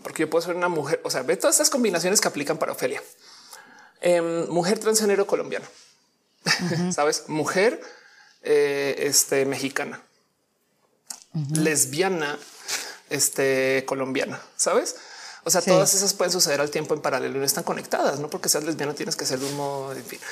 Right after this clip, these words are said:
Speaker 1: Em, pero vivimos en un mundo que permite que alguien como yo exista. A mí no me causa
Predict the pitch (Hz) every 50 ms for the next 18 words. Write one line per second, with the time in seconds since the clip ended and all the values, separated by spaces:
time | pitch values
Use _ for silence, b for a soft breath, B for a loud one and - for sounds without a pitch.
0 | B B B B B B B B B B B B B _ - - - - 180 175
1 | 170 175 175 175 170 165 - - - - 247 240 190 165 170 202 208 B B B
2 | B B B B B B B 165 208 240 285 349 381 - 294 247 247 254 254 247
3 | 233 247 247 247 220 202 190 185 185 185 175 - - - - - _ _ _ _
4 | - - - 175 160 175 208 214 208 - - 202 - - 156 151 147 156 175 185
5 | - 196 175 156 143 143 143 143 - - 185 185 - - - - - _ _ _
6 | _ _ _ _ _ _ _ _ _ _ _ _ _ _ _ B B B B B
7 | B B B B - 214 254 294 311 320 311 294 294 285 277 269 247 226 208 -
8 | - 208 208 214 208 - 226 220 220 208 175 - - - -